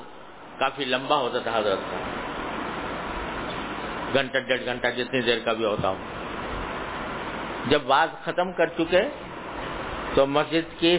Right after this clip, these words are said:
سیڑھیوں سے اتر رہے تھے، تو ایک دیہاتی بیچارہ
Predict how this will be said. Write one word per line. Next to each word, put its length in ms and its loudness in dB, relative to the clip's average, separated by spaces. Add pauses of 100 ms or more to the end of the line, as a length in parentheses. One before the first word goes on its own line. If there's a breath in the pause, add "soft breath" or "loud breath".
(100)
سیڑھیوں 420 6
سے 80 8
اتر 360 4
رہے 340 2
تھے، 100 -4 (1600)
تو 80 8
ایک 220 6
دیہاتی 420 2
بیچارہ 460 2